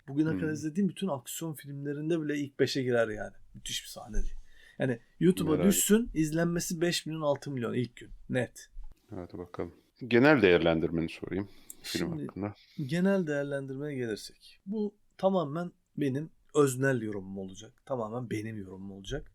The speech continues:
Speaker 1: Benim John Wick filmlerine bakış açımı da kapsayan bir şey olacak. O yüzden hani, e, bana katılmaya da bilirsiniz arkadaşlar. Katılmayanlara da hak veriyorum bu arada. Şimdi ben John Wick filmlerini "Aç da izleyelim." diye izleyen biriyim.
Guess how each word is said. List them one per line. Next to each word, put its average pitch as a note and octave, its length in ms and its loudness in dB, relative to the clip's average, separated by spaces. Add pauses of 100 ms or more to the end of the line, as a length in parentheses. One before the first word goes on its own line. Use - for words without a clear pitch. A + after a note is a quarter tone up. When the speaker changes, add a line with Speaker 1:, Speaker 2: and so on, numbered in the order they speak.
Speaker 1:
Benim C#3+ 340 4
John B2+ 300 0
Wick D#3 280 0
filmlerine B2+ 580 0
bakış B2 280 -4
açımı A#2 960 -4
da A2 120 -6
kapsayan F#2+ 540 -6
bir - 40 -14
şey - 180 -6
olacak. C3+ 280 -8 (200)
O A#2 100 0
yüzden A#2+ 240 -4
hani, A#2+ 280 -8 (240)
e, G#2+ 260 -6
bana B2 200 2
katılmaya A#2 560 -2
da B2+ 120 2
bilirsiniz A#2 400 -2
arkadaşlar. G#2 560 -6 (200)
Katılmayanlara B2+ 580 -2
da D#3+ 60 -6
hak B2+ 240 -8
veriyorum G#2+ 360 0
bu G2+ 120 -8
arada. A2+ 260 -12 (280)
Şimdi E3 260 -2
ben F#3+ 200 2
John F#3 320 0
Wick - 180 -4
filmlerini A#2+ 640 -2 (200)
"Aç - 320 2
da F3+ 60 6
izleyelim." C#3+ 640 2 (260)
diye B2+ 280 2
izleyen C3 440 -2
biriyim. A2+ 260 -2